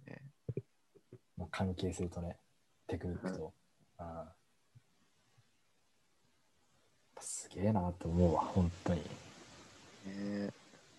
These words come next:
Speaker 1: なんか前もこんな話したかわかんないけど、<laughs> 芸人がすごいっていう。
Speaker 2: まあまあ、そこは常にありますよ、やっぱ。
Speaker 1: <laughs> もちろんこれが生まれたきっかけは、まあ、芸人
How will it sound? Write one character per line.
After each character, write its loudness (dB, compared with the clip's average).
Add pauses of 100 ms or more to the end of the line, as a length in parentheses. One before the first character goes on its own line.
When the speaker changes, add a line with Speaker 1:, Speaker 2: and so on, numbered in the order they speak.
Speaker 1:
な -8
ん -10
か -16
前 2
も 2
こ 2
ん 2
な 2
話 -2
し -8
た 0
か -8
わ -4
か -4
ん -6
な -6
い -6
け -12
ど、 -2 (220)
<laughs> -20
芸 2
人 0
が 2
す 0
ご 6
い 0
っ -4
て -8
い -2
う。 -6 (2250)
Speaker 2:
ま 8
あ 4
ま 0
あ、 -6
そ -2
こ 4
は 4
常 10
に 2
あ 0
り -2
ま 2
す -8
よ、 -6
や -10
っ -12 (100)
ぱ。 -8 (360)
Speaker 1:
<laughs> 6 (960)
も -10 (1200)
ち 6
ろ 10
ん 4
こ 10
れ 12
が 12
生 10
ま 8
れ 8
た 10
き -2
っ -20
か 8
け 10
は、 10 (140)
ま 6
あ、 -8 (140)
芸 2
人 -2